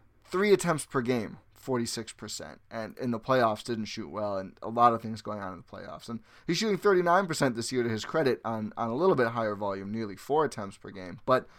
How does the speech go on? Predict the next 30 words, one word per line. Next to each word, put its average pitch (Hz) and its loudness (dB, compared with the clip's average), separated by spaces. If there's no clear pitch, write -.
like, 147 -2
it's 165 -6
great 208 0
that 135 2
he 147 -4
was 123 -2
such 131 -4
a 120 -2
good 110 -6
shooter, 131 -2
but, 139 0
I 135 -4
mean, 131 2
he 127 -4
literally 143 4
made 127 4
one 117 2
point 123 -2
four 131 2
threes 120 -4
per - -10
game 147 -2
for 127 -2
the 113 -4
Bucks 110 -2
in 123 -4
the 113 -4
regular 110 -2
season, 127 0
which, 110 -6